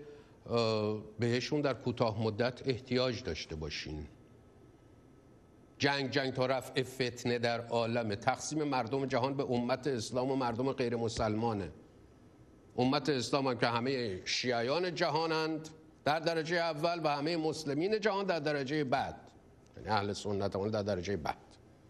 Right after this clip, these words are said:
مرز جغرافی و سیاسی، سیاسی پذیرفته شده در چارچوب سازمان ملل متحد هم در این ایدئولوژی وجود نداره.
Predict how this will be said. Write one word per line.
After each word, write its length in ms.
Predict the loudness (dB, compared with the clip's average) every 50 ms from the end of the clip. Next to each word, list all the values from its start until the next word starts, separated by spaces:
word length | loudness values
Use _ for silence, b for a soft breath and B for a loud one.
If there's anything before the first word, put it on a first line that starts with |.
| -20 -20 -20 -20 B B B B B B B B
مرز 500 | 0 2 4 4 2 2 0 0 0 0
جغرافی 540 | 0 0 0 0 2 2 0 0 0 -2 -2
و 120 | 0 0 -2
سیاسی، 520 | -2 -2 -2 -2 -2 -2 -2 -2 -2 -2
سیاسی 420 | -2 0 0 0 0 0 0 -2
پذیرفته 640 | -2 0 0 0 0 2 2 0 0 0 0 -2 -4 -2
شده 240 | 0 0 0 2
در 120 | 0 0 0
چارچوب 440 | 0 0 -2 -2 -2 0 -2 -2 -2
سازمان 500 | 0 0 0 0 0 0 0 0 2 2
ملل 320 | 2 2 2 2 0 2
متحد 420 | 0 -2 0 0 0 2 2 2
هم 100 | 0 0
در 120 | 0 0 0
این 160 | 0 0 0
ایدئولوژی 460 | 0 2 2 2 2 0 0 0 0
وجود 340 | -2 0 0 0 2 2 2
نداره. 320 | 2 2 0 -2 -4 -4